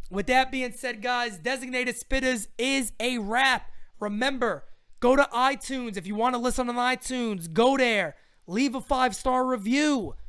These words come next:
Leave a five-star review on iTunes for all of Team N Y Y News T V. Yankees, do me a favor. I gotta play this one more time. Boom! Go get this man.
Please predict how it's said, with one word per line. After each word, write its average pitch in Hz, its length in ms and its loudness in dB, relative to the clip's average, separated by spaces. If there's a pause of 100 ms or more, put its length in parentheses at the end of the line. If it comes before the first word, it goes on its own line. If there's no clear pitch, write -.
(260)
Leave 262 420 0
a 277 100 -4
five-star 254 640 2
review 247 340 -2
on 247 120 -2
iTunes 240 600 -6
for 226 160 -8
all 262 400 2
of 208 140 -4
Team 208 260 -6
N 185 120 -2
Y 180 80 0
Y 175 200 -2
News 165 300 -4
T 170 160 -10
V. 147 280 -10 (1500)
Yankees, 208 480 2
do 220 140 4
me 254 120 4
a 226 40 2
favor. 151 400 -2 (1080)
I 202 80 2
gotta 240 180 6
play 233 200 2
this 208 140 -2
one 208 140 0
more 202 160 2
time. 143 320 -6 (1700)
Boom! 523 480 8 (1600)
Go 233 140 10
get 175 240 2
this - 180 -6
man. 127 300 -2